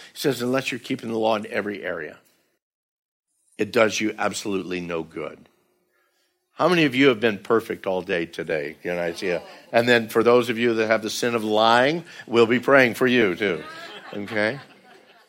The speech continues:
I mean, he, I, I, I, I think sometimes, man, e-, even an hour, can I go just an hour, Lord?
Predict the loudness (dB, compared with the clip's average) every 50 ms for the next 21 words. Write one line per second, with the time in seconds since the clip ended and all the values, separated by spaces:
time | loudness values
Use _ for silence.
0 | _ _ _ _ _ 0 2 4 4 6 4 4 2 2 2 0 0 0 0 0
1 | 0 0 0 2 2 2 2 0 0 0 -2 -2 -2 0 0 0 0 -2 -2 -2
2 | -2 -2 -2 -2 -2 0 0 0 0 0 0 0 0 2 2 0 0 0 -2 -2
3 | -2 0 0 0 -2 -2 -2 0 2 4 4 4 4 2 2 0 -2 -2 -2 -4
4 | -2 2 4 4 4 4 2 -2 -2 -2 -6 -8 -8 -6 -4 0 4 6 6 6
5 | 6 6 2 -2 -6 -10 -8 -6 -6 -6 -8 -10